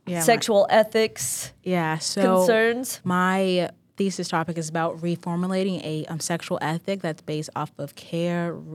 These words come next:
Speaker 1: and relation, or more so relationships. And I'm trying to, um, kinda, like, fight back against our, like,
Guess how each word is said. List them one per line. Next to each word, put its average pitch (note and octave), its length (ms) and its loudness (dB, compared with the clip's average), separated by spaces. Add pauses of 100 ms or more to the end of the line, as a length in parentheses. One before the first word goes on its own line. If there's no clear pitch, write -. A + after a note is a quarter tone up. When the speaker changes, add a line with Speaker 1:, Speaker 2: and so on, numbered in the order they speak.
(140)
Speaker 1:
and D#3+ 340 -6
relation, D#3 800 -8 (560)
or F3+ 280 2 (320)
more G#3+ 360 2
so F3+ 240 -2 (100)
relationships. D#3+ 1200 -4 (340)
And E3+ 240 0
I'm E3+ 80 0
trying F3 320 -2
to, E3+ 460 -2
um, D3 440 -6 (920)
kinda, F#3+ 200 0
like, E3+ 180 0
fight F#3+ 280 0 (200)
back D#3+ 280 -2
against E3 460 -4
our, D3+ 380 -2
like, - 320 -8